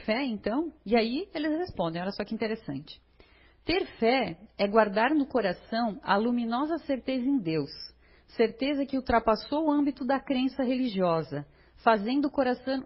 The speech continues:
o coração, perdão, repousar numa energia constante de realização divina da personalidade." Então, o que que ele tá querendo dizer ali pra gente? Que ter fé é ter consciência dessa magnitude de Deus, dessa força superior que a gente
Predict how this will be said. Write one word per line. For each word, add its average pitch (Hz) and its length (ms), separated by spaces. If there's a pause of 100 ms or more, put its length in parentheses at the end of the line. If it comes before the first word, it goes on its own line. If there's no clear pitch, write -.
(120)
o 214 80
coração, 233 500
perdão, 185 300
repousar 214 560
numa 247 180
energia 226 480
constante 269 800
de 269 120
realização 254 680
divina 233 500
da 262 140
personalidade." 277 1040 (680)
Então, 254 140
o - 40
que 349 120
que - 80
ele 440 80
tá 453 100
querendo 311 320
dizer 240 140
ali 233 100
pra 226 160
gente? 185 300
Que - 100
ter 370 260 (120)
fé 294 400
é 220 120
ter 302 220
consciência 359 480
dessa 269 240
magnitude 208 720
de 170 140
Deus, 175 320
dessa 156 200
força 226 380
superior 185 500
que 175 100
a 160 40
gente 170 160